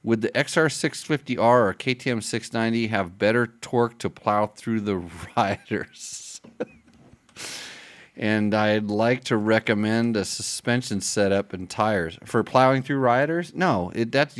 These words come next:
all of a sudden, you're just as bad as them. They, everybody just needs to go home. Now I'm all about staying home. Just stay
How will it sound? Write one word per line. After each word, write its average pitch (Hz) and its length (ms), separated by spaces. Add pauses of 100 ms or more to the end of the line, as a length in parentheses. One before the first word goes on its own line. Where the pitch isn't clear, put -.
(100)
all 143 160
of 175 40
a 175 60
sudden, 139 260
you're 135 120
just 135 180
as 120 80
bad 110 240
as 101 80
them. 92 300
They, 117 200 (640)
everybody 185 340
just 160 200
needs 151 180
to 131 80
go 107 240
home. 127 460
Now 160 300
I'm 185 80
all 160 160
about 123 260
staying 120 300
home. 95 360
Just 135 220
stay 170 480